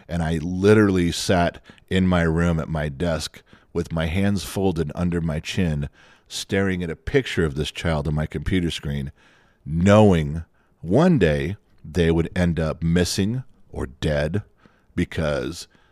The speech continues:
they just weren't watching the world go around them correctly. They, they had no idea what was coming. They couldn't see out in front of them three feet. And they couldn't focus on anything. And lo and behold,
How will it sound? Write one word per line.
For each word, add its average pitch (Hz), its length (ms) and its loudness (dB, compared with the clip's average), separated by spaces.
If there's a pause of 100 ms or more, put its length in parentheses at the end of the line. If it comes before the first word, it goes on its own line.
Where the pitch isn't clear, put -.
(180)
they 82 180 -2
just 98 560 -2
weren't 87 320 0
watching 80 520 0
the 76 80 0
world 76 400 0
go 73 180 0
around 76 400 0
them 73 320 -4
correctly. 78 520 -4
They, 80 200 -2
they 76 240 -2
had 78 240 -4
no 82 300 4
idea 78 440 0
what - 160 -2
was 76 140 -4
coming. 90 440 2 (380)
They 87 100 0
couldn't 104 280 0
see 95 240 0
out 92 160 4
in 82 60 -8
front 98 280 -2
of 82 80 -4
them 90 400 -2
three 92 260 0
feet. 73 300 -6 (1500)
And 95 180 2
they 107 80 4
couldn't 110 260 2
focus 107 420 2
on 71 140 -2
anything. 67 480 -6 (2000)
And 95 120 0
lo 123 220 10
and 131 120 4
behold, 131 580 2